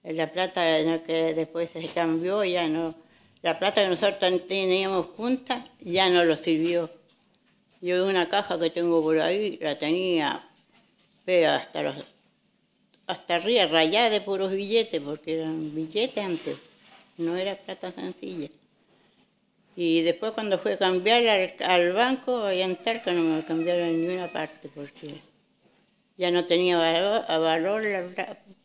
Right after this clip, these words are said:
plata, había cambiado de un viaje. Así que per-, perdimos todo el trabajo y todas, pues no solo yo,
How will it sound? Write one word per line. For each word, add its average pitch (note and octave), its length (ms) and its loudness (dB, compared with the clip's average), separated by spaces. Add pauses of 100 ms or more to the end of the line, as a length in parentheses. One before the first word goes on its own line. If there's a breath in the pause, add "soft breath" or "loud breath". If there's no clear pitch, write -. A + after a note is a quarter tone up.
plata, F3+ 280 -6
había D#3 280 -4
cambiado D#3+ 380 -6
de F3 180 -8
un F3+ 180 -10
viaje. - 360 -8 (1600)
Así F#3 280 -6
que F#3 120 -14
per-, F3+ 280 2
perdimos F#3 460 0
todo C4+ 180 4
el C#4+ 100 -2
trabajo C4 360 4
y F#3 40 0
todas, G#4+ 420 6
pues G3+ 180 2
no F#3+ 100 2
solo G3+ 280 0
yo, C#4 380 2